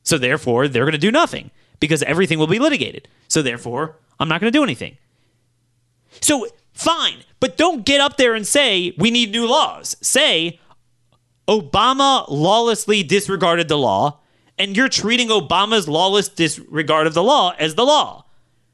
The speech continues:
I mean, could you imagine that? Forget about pushing back against the courts. They're going the next level. Like, again, people forget daca.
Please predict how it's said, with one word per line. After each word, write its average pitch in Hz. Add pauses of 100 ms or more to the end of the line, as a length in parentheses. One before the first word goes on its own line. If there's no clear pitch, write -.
(1400)
I -
mean, 233
could 220
you 302
imagine 240
that? 294 (4000)
Forget 233
about 262
pushing 208
back 170
against 135
the 135
courts. 113 (420)
They're 233
going 277
the 202
next 254
level. - (1080)
Like, -
again, 254
people 277
forget 254
daca. 247